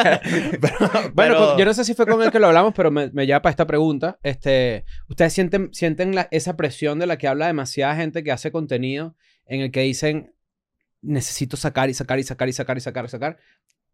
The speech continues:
Speaker 2: ¿Se sienten que están ahí o están relajados?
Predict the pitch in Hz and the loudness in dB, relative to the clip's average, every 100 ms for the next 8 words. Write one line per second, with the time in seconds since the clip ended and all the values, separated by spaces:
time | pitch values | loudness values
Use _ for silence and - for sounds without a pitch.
0 | _ - 165 151 - 156 175 165 - 151 | _ -2 -2 0 0 2 0 -4 -2 0
1 | 160 208 247 160 147 131 139 131 151 127 | 2 2 2 4 4 4 -2 0 0 0
2 | 117 - | -2 -6